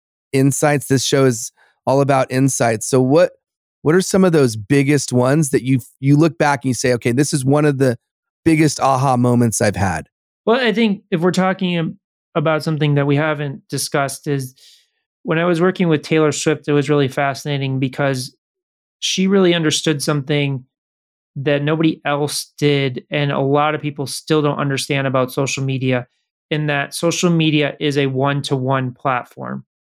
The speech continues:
Speaker 2: And people treat it as a one-to-many platform. Because if you think about when you're consuming social media, you're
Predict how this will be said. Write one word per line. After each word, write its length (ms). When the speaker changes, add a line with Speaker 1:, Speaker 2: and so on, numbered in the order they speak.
Speaker 2:
And 120
people 300
treat 340
it 140
as 200
a 80
one-to-many 680
platform. 640
Because 180
if 100
you 80
think 200
about 280
when 420
you're 180
consuming 460
social 340
media, 720
you're 680